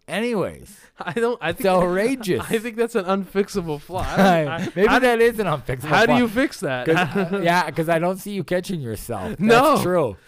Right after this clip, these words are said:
Speaker 1: That is very true.
Speaker 2: Well, here's the thing. In my defense, I, I get carried away, and
Speaker 1: Yeah.
Speaker 2: I'm trying to. I think I'm gonna, like, wrap my point up.
Speaker 1: <laughs> Yeah, yeah. You do think you're gonna save it,
Speaker 2: I'm
Speaker 1: and
Speaker 2: gonna
Speaker 1: then
Speaker 2: bring it all
Speaker 1: you
Speaker 2: together.
Speaker 1: never do. You
Speaker 2: And I just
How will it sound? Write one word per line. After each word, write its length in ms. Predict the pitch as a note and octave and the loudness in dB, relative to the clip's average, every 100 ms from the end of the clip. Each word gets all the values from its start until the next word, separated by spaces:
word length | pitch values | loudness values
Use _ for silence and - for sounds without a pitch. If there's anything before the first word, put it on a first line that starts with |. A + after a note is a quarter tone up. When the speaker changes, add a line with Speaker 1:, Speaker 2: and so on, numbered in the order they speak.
| - | -4
Speaker 1:
That 140 | D3+ | -2
is 140 | E3+ | -2
very 260 | D3 D#3+ D3+ | -2 -2 -2
true. 440 | - D3 D3+ C3 E3 | -4 -6 -4 -4 0
Speaker 2:
Well, 200 | B3 A#3+ | 2 4
here's 280 | F#3+ C#4 A3 | 2 -4 -6
the 80 | - | -6
thing. 240 | G#3 F#3+ | -6 -4
In 80 | G3+ | -4
my 160 | G#3+ | -4
defense, 420 | A3 G3+ - G#3+ F3+ | -6 -8 -8 -8 -6
I, 220 | F3+ F3 | -8 -8
I 80 | E3+ | -10
get 240 | E3+ G3+ - | -10 -12 -10
carried 320 | G#3+ G#3 D#3 | -8 -8 -6
away, 540 | E3+ A#3 F3 B2 A2 _ _ | -6 -6 -4 -6 -12 _ _
and 440 | D#3+ D#3 D3+ D3 | -4 -4 -6 -8
Speaker 1:
Yeah. 280 | C3+ A2+ G#2+ E3 | -6 -6 -6 -6
Speaker 2:
I'm 140 | F3 | -6
trying 220 | - G3+ | -6 -6
to. 120 | G3+ D#3 | -4 -4
I 80 | |
think 220 | D#3+ G#3+ G3 | -2 -2 -2
I'm 160 | F#3+ | -4
gonna, 240 | F3+ F3+ E3+ | -2 -2 -2
like, 320 | E3+ D#3+ _ | -4 -6 _
wrap 560 | D3 D3 F3 G3 G3 - - | -16 -6 0 0 -2 -8 -18
my 220 | E3+ E3+ | -8 -6
point 360 | E3 - G3 F3+ | -6 -4 -4 0
up. 200 | E3+ E3+ - | 0 -2 -6
Speaker 1:
<laughs> 40 | - E3 | -12 -8
Yeah, 80 | - - | -8 -4
yeah. 160 | F#3 D3+ G3 G#3 - | -6 -6 -10 -10 -4
You 160 | G3+ | -4
do 200 | E3 A#3+ | -4 -6
think 200 | A#3+ A#3+ | -6 -8
you're 100 | A3+ | -6
gonna 240 | G3 G3+ F3+ | -2 -2 -4
save 420 | - D#3+ F3 D#3+ | -4 0 0 0
it, 160 | C#3 C#3+ | -2 -2
Speaker 2:
I'm 80 | |
Speaker 1:
and 200 | F#3 G#3 | -2 2
Speaker 2:
gonna 60 | A#3+ | 2
Speaker 1:
then 160 | G#3 G#3 | 2 2
Speaker 2:
bring 240 | A3+ B3 | 4 4
it 60 | A#3 | 4
all 80 | |
Speaker 1:
you 40 | A#3 | 2
Speaker 2:
together. 580 | A3+ F#3 A3 B3 F3 E3+ | -2 0 0 2 0 -2
Speaker 1:
never 300 | D#3 E3 E3 | -4 -2 -2
do. 120 | D3+ | 0
You 200 | D3 C3 | 0 0
Speaker 2:
And 100 | |
I 40 | |
just 20 | F3 | 2